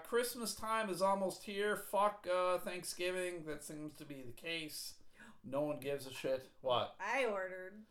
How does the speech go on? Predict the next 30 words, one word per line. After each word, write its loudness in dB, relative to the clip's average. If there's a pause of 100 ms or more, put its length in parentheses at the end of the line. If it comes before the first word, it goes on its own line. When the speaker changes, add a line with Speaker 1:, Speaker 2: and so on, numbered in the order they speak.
(260)
Speaker 1:
Jamie 4
did 6
order 12
the 2
fucking 2
Bob 12
Speaker 2:
Bob 8
Speaker 1:
Evans 8
Speaker 2:
Evans, 6
yeah. -4
Speaker 1:
turkey 10
extravaganza. 2 (100)
Speaker 2:
Yep. -2 (420)
Speaker 1:
Uh, 8
we 2
will 4
be 0
having 2
that 4
for -2
Thanksgiving. 0 (180)
Speaker 2:
<laughs> -10 (240)
Speaker 1:
Uh, 6
we -2
will -4
be -2
eating -2
turkey 0
for -6
months. 0